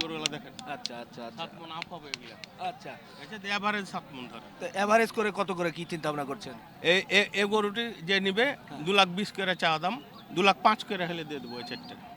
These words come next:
Speaker 2: দুই লাখ পাঁচ করে?
Speaker 1: জি।
Speaker 2: দুইয়ের নিচে আসতে হবে তো?
Speaker 1: না, এগুলা দুইয়ের নিচে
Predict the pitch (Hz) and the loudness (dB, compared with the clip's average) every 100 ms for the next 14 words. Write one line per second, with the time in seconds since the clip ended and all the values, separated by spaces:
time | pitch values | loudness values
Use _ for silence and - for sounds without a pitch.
0 | - - - - 143 160 160 - 185 175 | -18 -18 -18 -8 -2 2 2 2 4 4
1 | - 160 120 95 117 120 107 - - 147 | 4 -2 -2 -6 -10 -10 -10 -14 -8 -2
2 | 165 160 160 165 147 - 131 117 107 95 | 0 0 -2 0 0 0 -2 -2 -6 -10
3 | - 123 117 113 - - - 120 143 160 | -12 -18 -18 -18 -20 -20 -20 -14 -10 -8
4 | 170 170 156 156 170 139 | -6 -6 -6 -6 -6 -4